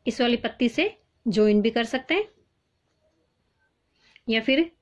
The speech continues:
इसके ऊपर बॉर्डर बना सकते हैं। मैंने इस तरह से ड्रेस बनाई हुई है, इससे मैंने इसके ऊपर,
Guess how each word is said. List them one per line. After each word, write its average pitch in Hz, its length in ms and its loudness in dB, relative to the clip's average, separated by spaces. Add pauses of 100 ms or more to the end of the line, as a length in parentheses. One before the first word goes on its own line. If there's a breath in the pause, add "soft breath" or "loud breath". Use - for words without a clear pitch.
इसके - 200 -6
ऊपर 254 140 0
बॉर्डर 208 260 0
बना 180 220 -4
सकते 180 240 -12
हैं। 202 80 -4
मैंने 214 160 0
इस 208 100 -6
तरह 214 140 -4
से 208 180 -4
ड्रेस 196 300 -6
बनाई 196 260 -2
हुई 240 140 -2
है, 403 100 -4 (840 loud breath)
इससे 247 180 -2
मैंने 226 220 2
इसके 214 200 -4
ऊपर, 294 240 -4